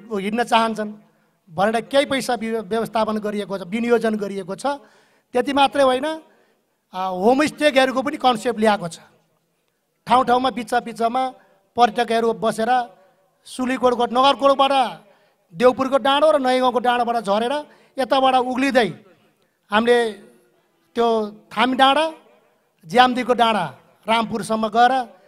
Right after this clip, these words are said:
अब हामीलाई चाहिँ लाग्छ भविष्यमा एउटा प्याराग्लाइडिङ भन्ने एउटा मान्छे उडाउने चिज देख्नु भएको छ नि छाता जस्तोमा,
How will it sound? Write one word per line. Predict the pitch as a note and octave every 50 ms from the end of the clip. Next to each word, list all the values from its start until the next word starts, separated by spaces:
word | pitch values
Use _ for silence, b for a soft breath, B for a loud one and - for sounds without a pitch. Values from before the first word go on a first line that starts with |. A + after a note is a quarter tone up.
| b b b b b -
अब | F#3 G3+
हामीलाई | G#3 F3+ F3+ F#3+ G#3 A3+ A3 A3
चाहिँ | G#3+ A3+ A3
लाग्छ | G#3+ G#3+ G#3+ G#3+ G#3+ A#3+
भविष्यमा | A#3+ G3 F3 F#3 G3 G#3 G#3 - G#3+ G#3 A3 A#3 A#3 A3+ G#3 G3 b b b b b b b -
एउटा | G#3 G#3+ A3
प्याराग्लाइडिङ | A3 - A#3+ C4 C4+ C4+ C4+ B3 C4 C4 B3+ B3+ B3+ B3+
भन्ने | G#3+ G#3 G3+ A3 A3+ A3+
एउटा | A3+ A3 A3 A3 E3 F3+ G#3+ G#3
मान्छे | G3 G#3 A3 A#3 A3+ G#3+ A#3+
उडाउने | A3+ A3 A#3 A#3 A3+ A#3 A3
चिज | A3 A3+ A3
देख्नु | E3+ G#3+ G#3+ G#3 G#3
भएको | G3 G3 G3
छ | - C4+
नि | D4 D4 -
छाता | - A3 G#3 G#3 G#3+ G#3
जस्तोमा, | G3 G3+ F3 E3 - F#3 A3 D#4+